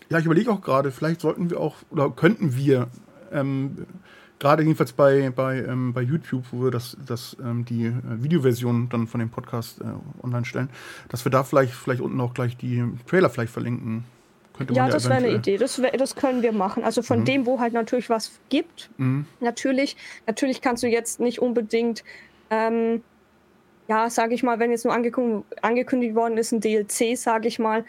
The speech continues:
Speaker 2: da weiß man ja nicht unbedingt, ob da auch ein Trailer gerade gibt. Das weiß ich jetzt
Speaker 1: Also
Speaker 2: nicht.
Speaker 1: theoretisch, also zu,
Speaker 2: Aber,
Speaker 1: zu
Speaker 2: ähm,
Speaker 1: Dings,
Speaker 2: wo es
Speaker 1: zu
Speaker 2: halt einen Trailer gibt,
Speaker 1: Ja.
Speaker 2: äh, fügen wir gerne hinzu. Dann könnt ihr unten auf YouTube direkt in die Beschreibung unten einklicken und dort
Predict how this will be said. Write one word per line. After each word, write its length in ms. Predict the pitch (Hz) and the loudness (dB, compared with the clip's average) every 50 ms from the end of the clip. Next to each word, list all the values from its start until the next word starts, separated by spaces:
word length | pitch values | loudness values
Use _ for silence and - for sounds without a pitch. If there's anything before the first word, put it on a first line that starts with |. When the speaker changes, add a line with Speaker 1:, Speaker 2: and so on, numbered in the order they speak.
| - - - _ - | -10 -20 -14 _ -2
Speaker 2:
da 120 | 214 208 | -2 0
weiß 200 | 208 202 220 - | 2 0 0 2
man 120 | 247 226 220 | 0 2 2
ja 80 | 214 | 2
nicht 180 | 214 220 220 - | 2 0 0 0
unbedingt, 520 | 226 220 208 208 202 226 220 220 208 - | 0 0 0 0 0 0 0 0 0 0
ob 220 | - 208 - - - | -2 -2 -2 -2 -2
da 160 | 214 202 - | -2 0 2
auch 240 | - 202 208 - - | 0 0 -2 -2 -2
ein 160 | 214 233 214 | -2 -2 0
Trailer 300 | - 226 208 208 208 214 | 0 0 2 2 0 0
gerade 280 | - - 214 208 214 | -2 -2 -2 -2 0
gibt. 420 | 202 - 262 269 - - - - - | 0 0 0 -2 -4 -10 -12 -8 -8
Das 140 | 214 - - | -4 -2 0
weiß 220 | 196 208 220 - | 0 0 0 -2
ich 100 | - - | 0 0
jetzt 120 | 220 214 | 0 0
Speaker 1:
Also 120 | - - 233 | 0 0 2
Speaker 2:
nicht. 80 | 226 | 4
Speaker 1:
theoretisch, 340 | 226 151 131 135 170 180 180 | 4 4 4 4 2 2 2
also 140 | 151 127 123 | 0 0 2
zu, 80 | - 175 | 2 2
Speaker 2:
Aber, 160 | - - 226 | 4 4 4
Speaker 1:
zu 60 | - | 4
Speaker 2:
ähm, 160 | - 113 - | 4 6 6
Speaker 1:
Dings, 140 | 180 190 196 | 6 6 6
Speaker 2:
wo 100 | 240 277 | 6 4
es 100 | 311 302 | 4 4
Speaker 1:
zu 80 | 294 233 | 4 4
Speaker 2:
halt 120 | 220 226 | 4 2
einen 80 | 233 226 | 0 0
Trailer 400 | - - 240 220 220 220 220 220 | 0 2 2 2 2 2 0 0
gibt, 580 | 220 - 254 277 285 - - - - - - _ _ - | 0 0 0 0 0 -2 -6 -10 -12 -12 -12 _ _ -2
Speaker 1:
Ja. 160 | - 226 220 220 | 2 2 2 2
Speaker 2:
äh, 20 | |
fügen 340 | 220 - - 247 220 - 226 | 0 -2 -4 -2 0 0 0
wir 120 | 220 208 | 0 2
gerne 300 | - - 202 214 220 220 | 2 2 2 2 2 2
hinzu. 280 | 220 220 220 - - 269 | 0 0 0 0 0 0
Dann 160 | 247 226 208 | 0 0 0
könnt 220 | - - 233 226 | 0 0 0 0
ihr 100 | 226 - | 0 0
unten 360 | - 233 226 - 226 220 208 - | 0 -2 -2 0 -2 -2 -2 0
auf 200 | - 208 208 - | -2 -2 -2 -2
YouTube 360 | - 233 240 233 - 233 220 - - - - - - - | -2 -4 -2 -2 -2 -4 -4 -4 -10 -18 -20 -16 -6 -2
direkt 240 | 220 220 220 220 - | 0 0 0 0 -2
in 100 | 220 226 | 0 2
die 120 | 220 226 | 2 2
Beschreibung 500 | 208 214 220 - - 226 226 220 220 220 | 2 0 -2 0 0 0 0 0 0 0
unten 300 | 220 226 208 - - 220 | 0 0 -2 -2 -4 -4
einklicken 580 | 196 - 202 233 254 240 - - 226 220 - 214 | -2 0 0 0 0 -2 -2 -2 -2 -2 -2 -2
und 200 | - 208 190 - | -2 -2 -2 -2
dort 120 | 214 - | -4 -6